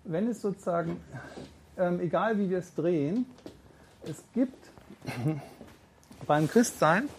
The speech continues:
auch Sachen, oder nee, ich muss das andere bringen, sorry, ich muss zurück. Hilft alles nichts, Abkürzung funktioniert nicht. Also, ähm,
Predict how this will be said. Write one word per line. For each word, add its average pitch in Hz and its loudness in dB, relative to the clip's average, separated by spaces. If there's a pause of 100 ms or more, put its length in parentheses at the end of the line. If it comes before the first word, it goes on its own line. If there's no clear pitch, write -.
(1200)
auch 202 0
Sachen, 254 6 (1300)
oder 165 4
nee, 160 4
ich 160 0
muss 165 2
das 147 -2
andere 147 4
bringen, 135 2
sorry, 131 -2
ich 156 -12
muss 139 -10
zurück. 131 -10 (460)
Hilft 143 -8
alles 127 -8
nichts, 127 -12
Abkürzung 139 -8
funktioniert 135 -2
nicht. 113 -12 (180)
Also, 127 -2 (880)
ähm, 165 0